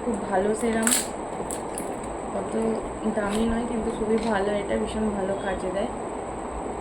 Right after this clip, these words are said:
এই যে, নায়াসিনামাইড। তো আমি আগেও মেখেছি অন্য ভ্যারিয়েন্টটা, বেশ ভালো কাজে লেগেছিল আমার, তো সেই জন্য আবার আমি অর্ডার করে দিয়েছি। এটা হচ্ছে কি? থার্টি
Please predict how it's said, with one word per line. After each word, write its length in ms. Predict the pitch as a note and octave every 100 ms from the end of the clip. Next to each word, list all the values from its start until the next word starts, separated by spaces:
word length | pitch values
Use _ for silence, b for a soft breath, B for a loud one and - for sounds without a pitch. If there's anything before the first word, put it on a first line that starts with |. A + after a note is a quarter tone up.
| -
এই 80 | -
যে, 80 | - - - G#3
নায়াসিনামাইড। 760 | G3 G3 - G#3 G3 G3 G#3 A3+ - - - - - - - -
তো 40 | C#4
আমি 100 | C#4 A3+
আগেও 160 | B3
মেখেছি 360 | C4+ A#3 A#3+ C#4+
অন্য 180 | B3+ A#3 A#3
ভ্যারিয়েন্টটা, 400 | G#3+ G#3+ G#3+ C#4 -
বেশ 140 | A3+ -
ভালো 160 | G3+ G3+
কাজে 240 | G3+ F#3+
লেগেছিল 360 | G3+ G#3 A3 G#3+
আমার, 280 | G3+ G3+ A#3+
তো 60 | A3 G#3+
সেই 80 | G3
জন্য 140 | G3+
আবার 180 | G3+ F#3+
আমি 120 | G#3+ A3
অর্ডার 160 | G#3 G3+
করে 120 | G#3 G#3
দিয়েছি। 200 | G#3 - G#3
এটা 140 | G#3
হচ্ছে 220 | G3 - G#3+
কি? 60 | - B B B - A3+ -
থার্টি 280 | G#3+ -